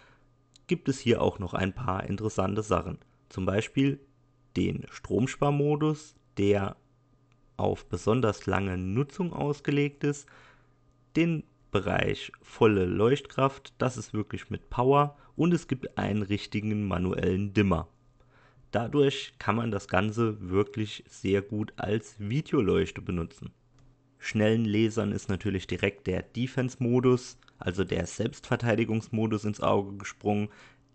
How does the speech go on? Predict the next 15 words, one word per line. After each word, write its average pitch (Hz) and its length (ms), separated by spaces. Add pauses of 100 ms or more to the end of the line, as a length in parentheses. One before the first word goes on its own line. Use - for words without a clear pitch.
(120)
Das 120 260
ist - 400 (160)
wirklich 135 560
ein 127 140
Selbstverteidigungsmodus 123 1400 (480)
für 110 600 (400)
Frauen, 107 480
die 101 100
nachts 107 260
durch 101 200
den 95 160
Park 117 340
laufen. 123 460 (420)
Wenn 120 220
man 147 280